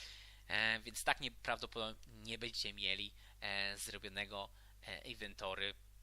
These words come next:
e, przez cały, cały czas. Więc cztery M P siódemki i mamy, słuchajcie, siedemdziesiąt jeden M czwórek, więc jest to duża lista.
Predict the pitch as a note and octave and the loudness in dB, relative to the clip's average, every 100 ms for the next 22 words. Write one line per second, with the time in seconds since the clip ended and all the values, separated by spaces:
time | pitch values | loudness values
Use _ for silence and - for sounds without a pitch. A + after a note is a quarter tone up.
0 | - - G2 F#2+ G#2 - - G2 F#2+ - | -14 -8 -6 -4 -2 0 2 0 0 -2
1 | E2 F#2+ - G#2 - - - - - - | -2 -2 2 2 2 -4 -10 -14 -16 -16
2 | - - - - - C3+ D3+ D3 - - | -16 -14 -10 -6 -4 -4 -6 -6 -8 -8
3 | - - - - F#3+ A#3+ G3+ D3 B2+ B2 | -12 -8 -2 4 6 6 6 4 2 4
4 | B2+ B2+ - A2+ A2 - - - - - | 4 2 -2 -2 -2 -6 -14 -14 -14 -10
5 | - A2 A2 G#2 - - - G2 A#2 C3 | 0 2 2 0 -10 -18 -12 0 2 2
6 | B2 A2 - - - - G#2+ G#2+ A2 - | 0 -4 -8 -16 -6 -6 0 2 2 2
7 | G#2+ G#2 - - G2+ G2+ - A#2+ - A2 | -2 0 0 -2 -4 -6 0 2 2 -2
8 | G2+ G2 F#2+ G2+ G2+ - F#2 G#2 G#2 - | -8 -2 -2 0 -4 -8 -6 -6 -8 -14
9 | - - - - - - - B2 B2+ A2 | -18 -18 -16 -16 -6 -4 -2 -2 4 4
10 | G#2 - - - - - - A2+ - - | 4 -4 -16 -14 -14 -10 -4 2 4 4
11 | A#2 - D#3 D3+ C3+ A2+ A#2 - - | 0 -2 -2 4 8 6 6 0 0